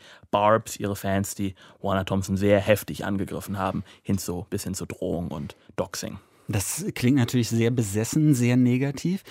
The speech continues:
Speaker 2: aber ist dieses Fantum denn nur destruktiv?
Speaker 1: Also diese negativen Reaktionen entstehen ja aus positiven Bindungen.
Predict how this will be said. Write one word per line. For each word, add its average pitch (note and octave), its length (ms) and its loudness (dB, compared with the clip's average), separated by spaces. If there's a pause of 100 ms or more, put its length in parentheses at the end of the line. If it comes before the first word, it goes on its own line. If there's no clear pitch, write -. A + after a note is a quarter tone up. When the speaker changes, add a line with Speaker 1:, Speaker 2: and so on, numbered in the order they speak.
(220)
Speaker 2:
aber A#2 240 0 (340)
ist - 180 -4
dieses D#3 320 -2
Fantum F3 1040 2
denn B2+ 320 4
nur C#3+ 180 6
destruktiv? F3+ 720 -4 (220)
Speaker 1:
Also B2 180 6
diese B2 240 4
negativen A2+ 500 4
Reaktionen G#2 440 0
entstehen C3 420 4
ja B2 120 4
aus - 180 0
positiven A2+ 680 0
Bindungen. G2 480 2